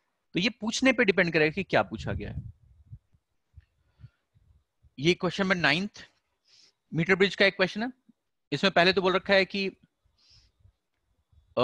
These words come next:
अननोन रेजिस्टेंस बताना, एक अननोन रेजिस्टेंस भी बताना और फिर करंट। तो अननोन रेजिस्टेंस के लिए तो क्या करते हैं, ये, ये, अ, बैलेंस्ड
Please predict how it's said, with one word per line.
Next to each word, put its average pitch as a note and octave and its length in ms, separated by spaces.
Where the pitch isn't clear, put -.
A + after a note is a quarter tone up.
अननोन F#3+ 320
रेजिस्टेंस G3+ 300
बताना, C3+ 300
एक E3 160
अननोन F#3+ 280
रेजिस्टेंस G3 260
भी G3 60
बताना F#3+ 280
और A#3+ 80
फिर G3+ 120
करंट। C3 300
तो D3+ 60
अननोन G3+ 240
रेजिस्टेंस G#3 300
के A3+ 80
लिए G#3 140
तो G#3 60
क्या G#3+ 140
करते G3+ 220
हैं, G3 60
ये, G#3+ 140
ये, G3 240
अ, - 380
बैलेंस्ड F3 520